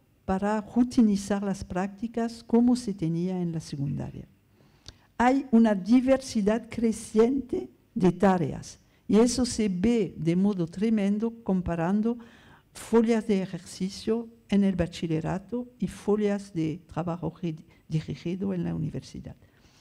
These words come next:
Hay una mayor autonomía requerida en los procesos de resolución, incluso cuando se trabaja con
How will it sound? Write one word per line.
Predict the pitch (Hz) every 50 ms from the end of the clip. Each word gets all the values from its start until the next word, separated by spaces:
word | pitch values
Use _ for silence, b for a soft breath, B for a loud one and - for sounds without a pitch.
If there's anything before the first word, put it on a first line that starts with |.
| b b b _
Hay | - 208 226 247
una | 240 240 226 208 190
mayor | 185 196 202 214 214 220 226 220 220
autonomía | 190 185 - - 180 170 165 170 175 180 196 208 202 196
requerida | 180 175 175 175 175 165 175 190 196 214 208 220 208
en | 196 175
los | 175 170 -
procesos | - - 170 156 - 196 196 196 202 190 196
de | 185 170
resolución, | 165 - 165 156 - 156 147 151 151 - - 151 131 127 B B B B B
incluso | 226 226 233 226 269 285 269 - 285
cuando | 233 214 208 208 202
se | 202 - 196
trabaja | 196 - - 160 165 170 175 180 180 180 180 185
con | - 160 160 156 151